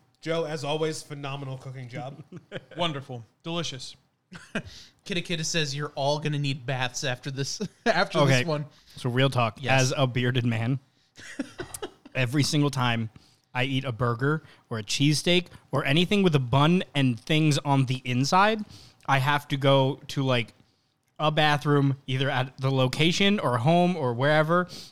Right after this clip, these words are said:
Speaker 4: and to just hose off around my face. It's like I'm a five-year-old. I can't help it. There's nothing I could do about it. Don't point it out while I'm eating. I'm aware. I could feel it.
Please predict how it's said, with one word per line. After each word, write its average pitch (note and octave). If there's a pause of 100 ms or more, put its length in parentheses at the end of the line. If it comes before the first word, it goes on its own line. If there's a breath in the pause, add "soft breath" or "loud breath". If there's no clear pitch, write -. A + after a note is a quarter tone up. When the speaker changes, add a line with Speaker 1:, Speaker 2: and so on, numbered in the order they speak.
Speaker 4:
and C#3+
to C3+
just B2+
hose C#3
off C#3
around B2+
my A#2
face. A2
It's D3+
like D#3+
I'm D3+
a C3+
five-year-old. D3+ (200 loud breath)
I C3+
can't A#2+
help G#3
it. - (180)
There's C3+
nothing C#3+
I B2+
could A#2
do G3
about B3
it. - (240 loud breath)
Don't F3+
point G3
it F#3
out F#3
while D#3
I'm C#3+
eating. A#3
I'm D#3
aware. D#3+
I C#3+
could A#2+
feel C#3
it. -